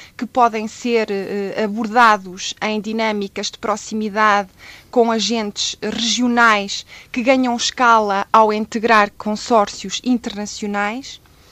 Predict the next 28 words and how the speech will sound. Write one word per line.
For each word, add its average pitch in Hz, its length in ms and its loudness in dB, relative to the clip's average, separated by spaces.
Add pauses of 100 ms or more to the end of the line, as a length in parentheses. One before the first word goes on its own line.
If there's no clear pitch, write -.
(440)
E, 269 100 2
finalmente, 277 640 0
o - 20 2
impacto 269 480 0
económico, 254 720 -2
porque, 254 640 -2 (320)
eh, 214 340 0
o 254 140 0
desenvolvimento 254 960 0
de 208 80 -8
novos 226 400 0
produtos 240 520 -4
e 240 80 -2
serviços 214 920 -6
que - 140 -4
resultam 220 520 -2
da 214 140 0
inovação 226 720 0
ligada 214 440 2
à 190 60 -4
investigação 226 960 -2 (540)
vão 254 280 2
certamente 247 720 -4
criar 220 560 0
novas 226 440 0
oportunidades 208 720 -8
de 196 80 -12
mercado, 247 760 -2